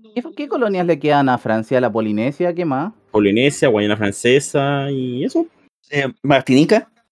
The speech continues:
Speaker 2: Martinica, Guadalupe, San Pedro y Miguelón.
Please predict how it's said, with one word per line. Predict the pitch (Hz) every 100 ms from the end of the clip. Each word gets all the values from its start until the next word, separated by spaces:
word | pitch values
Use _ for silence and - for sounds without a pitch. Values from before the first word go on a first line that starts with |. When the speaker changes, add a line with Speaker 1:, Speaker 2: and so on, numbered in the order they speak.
| _
Speaker 2:
Martinica, | 110 - 117 131 135 120
Guadalupe, | 104 104 113 139 131 120 113
San | - 113
Pedro | 110
y | 107
Miguelón. | 104 123 143 135 131 131